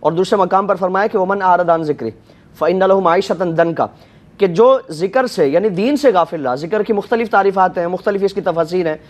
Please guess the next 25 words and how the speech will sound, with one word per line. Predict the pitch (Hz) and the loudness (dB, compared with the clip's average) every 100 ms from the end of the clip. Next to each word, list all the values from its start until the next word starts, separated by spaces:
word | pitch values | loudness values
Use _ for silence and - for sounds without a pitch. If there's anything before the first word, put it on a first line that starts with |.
| - - - - | -20 -20 -20 0
कि | 214 | 2
जो | 240 262 - - - 165 | 4 2 0 -20 -10 0
राय | 185 233 240 | 2 4 2
रास्त | 220 269 | 0 0
से | 311 | -2
गाफिल | 247 247 254 | 0 0 0
रहा, | 226 208 - _ _ - - - | -4 -6 -8 _ _ -20 -6 -2
अल्लाह | 202 233 | 2 2
के | 240 240 | 2 0
अहकामात | 180 180 180 214 | 0 0 2 2
से | 262 | 2
गाफिल | 214 208 226 214 | 2 2 0 2
रहा, | 190 185 | 2 2
दीनी | 170 208 226 233 - 160 | 0 0 0 -2 -4 0
मामलात | 160 170 185 233 | 0 4 2 2
से | 240 | 0
गाफिल | 180 175 208 | -2 -2 -2
रहा, | 170 170 - - - - | 0 0 -4 -20 -20 -4
अल्लाह | 185 208 262 | 0 2 0
की | 294 | -2
नाफरमानी | 240 202 226 226 262 302 | -2 0 0 2 0 -4
की | 254 | -2
तरफ | 247 220 | -2 0
चला | 226 220 | 2 2
गया, | 208 | 2